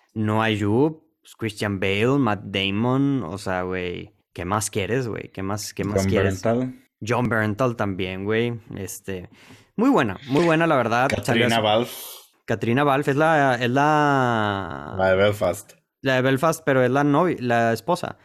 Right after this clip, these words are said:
Speaker 1: de
Speaker 2: La
Speaker 1: Christian
Speaker 2: mamá.
Speaker 1: Bale.
Speaker 2: Ujú. Ah, creo que sí. Es
Speaker 1: Ujú.
Speaker 2: la esposa.
Speaker 1: Ya. Mira, mira. Interesante.
Speaker 2: Ey, es muy buena.
Speaker 1: Ok.
Speaker 2: Muy, muy buena. Y, pues, la otra que menciona igual de Christian Bale, ¿no?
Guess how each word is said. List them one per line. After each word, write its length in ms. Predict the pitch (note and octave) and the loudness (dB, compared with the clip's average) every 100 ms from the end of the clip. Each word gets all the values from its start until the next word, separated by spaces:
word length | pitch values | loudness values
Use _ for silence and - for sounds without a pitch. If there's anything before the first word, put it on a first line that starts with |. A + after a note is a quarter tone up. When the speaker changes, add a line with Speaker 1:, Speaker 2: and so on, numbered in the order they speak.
| _ | _
Speaker 1:
de 460 | A2 A2 A2 G#2+ G#2+ | -2 2 4 4 4
Speaker 2:
La 60 | A2 | 4
Speaker 1:
Christian 200 | G#2 G2+ | 4 4
Speaker 2:
mamá. 120 | G2 | 2
Speaker 1:
Bale. 160 | C#3+ G2 - _ _ | 2 -2 -10 _ _
Speaker 2:
Ujú. 220 | G#2 C#3+ E3 _ _ | -16 -16 -18 _ _
Ah, 340 | A#2 G2+ F#2 - | -2 0 -2 -2
creo 120 | G#2 | -4
que 80 | A#2+ | -2
sí. 180 | A2 D#2+ _ _ - | -8 -10 _ _ 0
Es 120 | G2+ | 2
Speaker 1:
Ujú. 80 | F#2+ | 2
Speaker 2:
la 60 | |
esposa. 340 | F#2 F#2+ C#2+ - _ _ | 0 -6 -10 -14 _ _
Speaker 1:
Ya. 400 | A2+ G#2+ F#2+ E2+ _ _ _ - - - | -4 -4 -4 -8 _ _ _ -10 -10 -8
Mira, 240 | A#2+ C#3 | -4 -2
mira. 340 | C#3+ G#2 G2+ G#2 - _ _ - | -2 -2 -4 -8 -20 _ _ -10
Interesante. 640 | A2 G#2+ G2+ G2+ G2+ - _ _ | -6 -4 -4 -6 -8 -12 _ _
Speaker 2:
Ey, 140 | D3 | 2
es 100 | C#3 | 2
muy 140 | C3 C#3+ | 4 4
buena. 460 | B2+ F#2+ E2 - _ - | 4 2 -4 -12 _ -10
Speaker 1:
Ok. 200 | A#2 - D#3+ A2+ | -6 -4 -2 2
Speaker 2:
Muy, 140 | A#2 | 4
muy 140 | A#2 | 6
buena. 440 | A2+ G2 F2 F#2+ G#2 | 4 2 -2 -8 -6
Y, 100 | A2+ | -4
pues, 140 | A2+ A2+ | 2 4
la 80 | |
otra 180 | G#2+ B2 | 4 2
que 80 | C3 | 2
menciona 480 | A#2+ G#2 A2 A2+ A2+ | 0 2 2 4 4
igual 300 | G2 G2 G2+ | 4 4 2
de 100 | G2 | -2
Christian 360 | F#2+ - F2+ | -4 -6 -4
Bale, 180 | F2+ F2+ | -2 -2
¿no? 280 | E2 F2+ | -4 -8